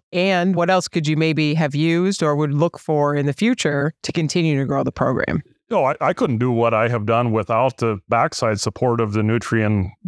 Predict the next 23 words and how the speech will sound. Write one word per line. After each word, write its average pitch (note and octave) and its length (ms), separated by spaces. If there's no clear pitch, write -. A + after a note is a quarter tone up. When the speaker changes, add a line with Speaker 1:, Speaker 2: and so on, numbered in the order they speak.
Speaker 2:
digital A2+ 340
support - 480
team. C#3 320
It's C#3 180
been A#2+ 380
just C#3 240
critical. A2+ 460
I D3 80
mean, B2 140
you, C3 180
you C3 140
don't C3+ 260
handle C3 300
a G2+ 40
hundred A#2 260
fifty A#2 220
thousand A2 360
acres G#2+ 400
of F#2+ 340
data A2 260
on G#2 200
your G2 160
own A2 260